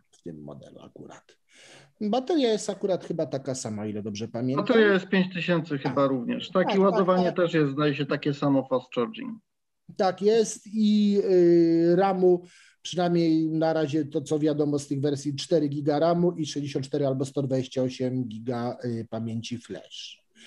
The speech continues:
Speaker 1: Podejrzewam, że to na niektóre tylko wybrane rynki, nazwijmy to wschodzące, ten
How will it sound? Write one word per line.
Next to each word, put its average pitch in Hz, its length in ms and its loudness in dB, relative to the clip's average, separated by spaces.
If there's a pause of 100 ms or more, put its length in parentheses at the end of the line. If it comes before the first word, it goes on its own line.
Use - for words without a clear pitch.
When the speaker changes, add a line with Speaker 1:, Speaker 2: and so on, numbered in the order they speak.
(360)
Speaker 1:
Podejrzewam, 240 400 2
że 214 80 -2
to 214 360 2 (400)
na 208 100 0
niektóre 196 380 2
tylko 185 240 -2
wybrane 175 420 2
rynki, 175 240 0
nazwijmy 160 380 0
to 147 160 -2
wschodzące, 165 720 -2
ten 151 180 -4